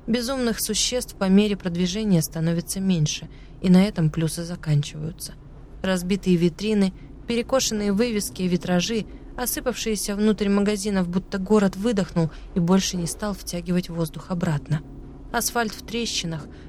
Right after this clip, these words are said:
кое-где чёрные подпалины, обугленные пятна, где явно что-то горело долго и упорно. Сначала трупы попадаются редко, потом чаще. Люди,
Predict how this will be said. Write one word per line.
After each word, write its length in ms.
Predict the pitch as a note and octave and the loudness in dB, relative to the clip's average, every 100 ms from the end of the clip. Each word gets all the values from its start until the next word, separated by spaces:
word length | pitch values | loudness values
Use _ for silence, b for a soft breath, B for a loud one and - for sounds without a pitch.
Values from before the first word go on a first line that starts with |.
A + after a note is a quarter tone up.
| - | -2
кое-где 380 | C4+ B3+ G#3 A#3+ | 4 4 4 0
чёрные 400 | - A#3 A3 A3 | 0 4 6 6
подпалины, 720 | A3 G3+ - A#3+ A3+ G3+ F#3 | 2 -2 0 2 4 6 4
обугленные 580 | F3+ F3 G3+ G3 G3 G3 | 2 4 6 10 10 10
пятна, 520 | F#3+ - G#3+ - E3 B B B | 8 2 0 2 2 B B B
где 180 | F#3+ G3 | 0 2
явно 300 | G3 F#3+ F#3 | 4 6 6
что-то 300 | - G3 F#3+ | 4 -2 -4
горело 480 | F3+ F#3 A3 G3 D#3 - | 0 0 2 2 0 0
долго 420 | E3 G3+ E3 E3 - | 4 4 4 0 2
и 60 | F#3+ | 4
упорно. 600 | F#3+ - F3+ D#3+ D3 D3+ - - - - - | 4 4 4 6 6 2 -2 -16 -16 -16 -10
Сначала 520 | - A#3 A3 C4+ A3+ | -2 0 2 2 2
трупы 320 | - C4 - | 0 -2 -2
попадаются 640 | F#3 - F3+ F#3+ G3 - A3 | -2 0 2 4 2 0 -2
редко, 440 | G3+ D#3 - D3 - - - - - | -2 -4 -6 -8 -10 -14 -16 -10 -2
потом 340 | E3+ F#3 G3+ | 0 4 4
чаще. 520 | - F3 D3+ - - - - - - - - | 2 -4 -4 -6 -6 -12 -14 -14 -14 -10 2
Люди, 400 | G3+ G#3 F3 | 6 6 4